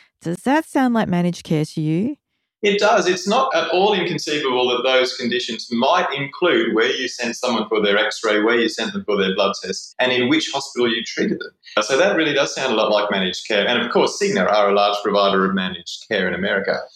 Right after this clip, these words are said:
Speaker 2: So I think that what we can certainly applaud this application for is its disarming honesty in acknowledging all the things they wish to introduce to our Australian health system. <laughs> The trouble is, I don't think many of them are that welcome in our excellent hybrid system where we have true universal healthcare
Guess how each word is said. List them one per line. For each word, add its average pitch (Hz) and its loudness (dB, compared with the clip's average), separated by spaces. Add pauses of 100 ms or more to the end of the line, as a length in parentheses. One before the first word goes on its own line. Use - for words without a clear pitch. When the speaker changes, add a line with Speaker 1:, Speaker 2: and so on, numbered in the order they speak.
(220)
Speaker 2:
So 139 2
I 160 2
think 202 0
that 160 0
what 170 2
we 160 2
can 160 -4
certainly 131 -2
applaud 120 0
this 135 -2
application 120 0
for 147 2
is 113 -2
its 113 -2
disarming 127 -2
honesty 113 -2
in 123 0
acknowledging 117 0
all 143 4
the 110 0
things 117 -2
they 110 2
wish 117 0
to 113 0
introduce - -8
to 107 -2
our 104 2
Australian 101 0
health 131 0
system. - -4
<laughs> - -20 (380)
The 127 0
trouble 156 2
is, 120 0
I 120 2
don't 143 0
think 123 -6
many 120 -2
of 113 -2
them 104 -2
are 113 0
that 120 2
welcome 143 2
in 107 -6
our 104 2
excellent 101 -2
hybrid 104 0
system - -10
where 98 2
we 98 0
have 95 -2
true - -2
universal 98 -2
healthcare 101 -2